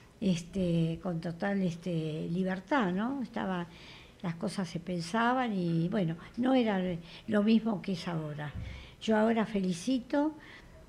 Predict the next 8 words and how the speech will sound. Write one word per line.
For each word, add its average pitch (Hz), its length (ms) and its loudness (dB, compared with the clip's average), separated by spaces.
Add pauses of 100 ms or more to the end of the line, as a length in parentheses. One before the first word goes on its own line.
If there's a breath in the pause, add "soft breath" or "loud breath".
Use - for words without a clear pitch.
(120)
que 180 360 8
la 185 120 2
mujer, 208 500 0
este, 170 480 -2
sale 185 640 0 (280 loud breath)
a - 120 -4
la 185 100 0
calle, 277 640 2